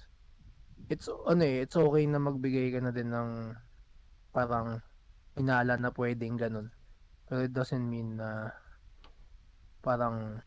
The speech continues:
eh, yun naman tayo sa, ano eh, usapang cancel.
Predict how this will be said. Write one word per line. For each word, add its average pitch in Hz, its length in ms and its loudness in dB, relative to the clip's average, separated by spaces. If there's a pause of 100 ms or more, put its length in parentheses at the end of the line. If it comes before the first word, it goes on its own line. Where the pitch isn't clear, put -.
(1000)
eh, 180 160 8
yun 202 340 8
naman 156 220 6
tayo 143 200 6
sa, 123 280 0
ano 117 100 -4
eh, 113 180 -6
usapang 117 760 -2 (100)
cancel. 117 760 -2